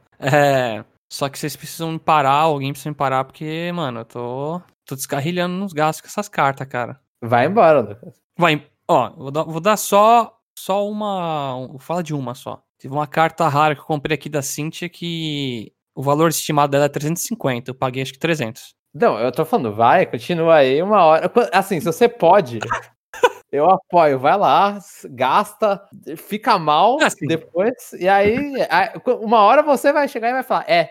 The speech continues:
Speaker 2: não dá mais."
Speaker 1: É, não, não, assim, a regra da minha vida é eu nunca gasto mais do que eu ganho, pelo menos isso.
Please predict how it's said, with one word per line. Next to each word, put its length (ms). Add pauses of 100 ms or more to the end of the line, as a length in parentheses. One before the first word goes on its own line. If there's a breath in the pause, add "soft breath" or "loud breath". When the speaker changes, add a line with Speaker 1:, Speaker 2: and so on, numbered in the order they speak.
(120)
Speaker 2:
não 180
dá 140
mais." 420 (300)
Speaker 1:
É, 260
não, 200
não, 100
assim, 280
a 60
regra 200
da 60
minha 140
vida 220
é 40
eu 60
nunca 220
gasto 300
mais 160
do 40
que 60
eu 40
ganho, 300 (100)
pelo 140
menos 240
isso. 320